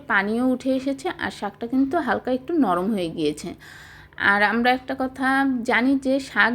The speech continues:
যত তাড়াতাড়ি নরম হয় কিন্তু সিদ্ধ কিন্তু হয় না, এর জন্য অল্প হলেও একটু পানি ব্যবহার করতে হয়। তো আমি একটু পরিমাণে পানি দিয়ে তারপরে কিন্তু আবারও কিছুটা সময়ের জন্য ঢেকে রেখেছিলাম। তো ঢেকে রাখার ফলে কিন্তু শাকটা আমার কিন্তু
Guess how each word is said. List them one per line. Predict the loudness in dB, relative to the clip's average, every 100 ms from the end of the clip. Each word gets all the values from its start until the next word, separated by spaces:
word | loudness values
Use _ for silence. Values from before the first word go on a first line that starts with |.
| 0
যত | -2 -2 0
তাড়াতাড়ি | 0 0 -2 0 2
নরম | 2 2 4 4
হয় | 2 0
কিন্তু | -2 -4 -4 -8
সিদ্ধ | -4 -6 -2 -2
কিন্তু | -2 -4 -4
হয় | -4 -4
না, | -6 -6
এর | -6
জন্য | -4 0 2 0 -4 -18 -20 -4
অল্প | 0 0 0
হলেও | 0 2 0
একটু | -2 -4
পানি | 0 0 0
ব্যবহার | -2 -2 -4 -6
করতে | -10 -12 -10
হয়। | -8 -10 -14 -20 -20 -14 -4
তো | 2
আমি | 4 4 2 0
একটু | -4 -8 -6
পরিমাণে | -2 0 2 2 2
পানি | 2 2 2
দিয়ে | -2 -2 -2
তারপরে | -2 -4 -4 -6
কিন্তু | -4 -2 -2
আবারও | -2 0 0 0
কিছুটা | -2 -6 -4 -4 -4
সময়ের | -2 -4 -2
জন্য | 0 0
ঢেকে | -2 -2 -2
রেখেছিলাম। | -4 -6 -8 -6 -6 -6 -14 -20 -20 -20 -20 _ -20 -4
তো | 2 2
ঢেকে | 2 0 2
রাখার | 0 0 -4
ফলে | -2 -2 0
কিন্তু | -2 -2
শাকটা | -4 -6 -6 -8 -4
আমার | -4 -4
কিন্তু | -4 -4 -4